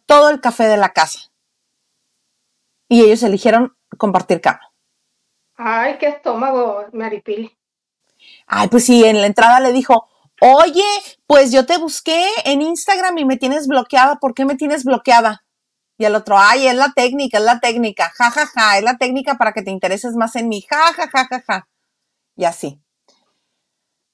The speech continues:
Speaker 1: Bueno, está también el Clovis, está ahí. Está Ariadna Gutiérrez, Tali García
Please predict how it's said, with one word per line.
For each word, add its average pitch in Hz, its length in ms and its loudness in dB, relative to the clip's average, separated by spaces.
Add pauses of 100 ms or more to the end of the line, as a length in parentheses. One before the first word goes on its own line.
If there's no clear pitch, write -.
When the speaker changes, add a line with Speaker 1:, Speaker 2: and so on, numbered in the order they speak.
Speaker 1:
Bueno, 190 480 -2
está 226 840 0
también 233 840 -2
el 208 440 -6
Clovis, 269 480 0
está 233 320 0
ahí. 202 300 -2 (580)
Está 202 1300 -2 (1300)
Ariadna 202 720 0
Gutiérrez, 240 880 -4
Tali 180 300 2
García 294 500 -2